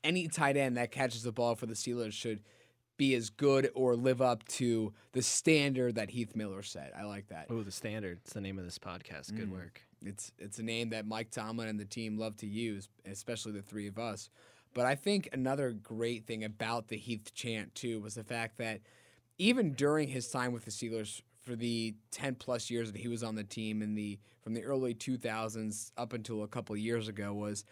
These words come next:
Speaker 1: there were better players on the team than him. There was Troy Polamalu. I mean, Ben Roethlisberger is gonna be in the Hall of Fame. Antonio Brown could one be, could one day be in the Hall of Fame. But it was Heath Miller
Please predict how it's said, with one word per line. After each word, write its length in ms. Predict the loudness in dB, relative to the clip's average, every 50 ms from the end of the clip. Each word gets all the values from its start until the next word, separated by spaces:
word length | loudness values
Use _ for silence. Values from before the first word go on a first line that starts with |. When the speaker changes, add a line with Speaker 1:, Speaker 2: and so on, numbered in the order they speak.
| -20 -20 -20 -12 _ 4
Speaker 1:
there 100 | 6 8
were 140 | 8 8
better 240 | 8 8 6 6 4
players 400 | 2 0 0 2 4 4 4 4
on 80 | 4 2
the 100 | 2 0
team 280 | 0 0 2 2 2
than 100 | 2 0
him. 180 | -2 -6 -10 -14 -16 _ _ _ _ -6
There 100 | -2 0
was 140 | 0 0 -2
Troy 260 | 0 4 4 6 6
Polamalu. 840 | 4 4 2 4 4 4 4 4 4 6 6 6 6 4 2 0 -2 -6 -12 -20 -20 _ _ -12 -6 -2
I 80 | -2
mean, 200 | 0 0 0 -2
Ben 200 | -2 0 0 2
Roethlisberger 760 | 2 4 4 4 4 4 4 0 0 2 2 4 4 4 4
is 120 | 0 0
gonna 220 | 0 0 0 0 0
be 120 | 0 -2
in 80 | -2 -2
the 100 | -4 -4
Hall 240 | -4 -4 -4 -6 -6
of 60 | -6
Fame. 240 | -6 -6 -4 -4 -4 -4
Antonio 500 | -4 -4 -4 -4 -2 -2 0 2 2 2
Brown 380 | 2 0 2 2 4 4 4
could 100 | 2 2
one 200 | 2 2 2 2
be, 240 | 0 0 -2 -4 -4 _ _ _ _ _ -2
could 140 | 0 2 4
one 200 | 4 2 2 2
day 200 | 2 2 2 2
be 120 | 0 0
in 80 | 0 -2
the 60 | -2
Hall 200 | -2 -4 -4 -4
of 80 | -6 -6
Fame. 260 | -6 -6 -6 -6 -8 -12 _ -20 -20 _ -2
But 100 | -2 -2
it 120 | 0 2 4
was 180 | 4 4 4
Heath 380 | 2 0 2 4 4 4 2 2
Miller 440 | 4 6 6 6 4 2 -4 -8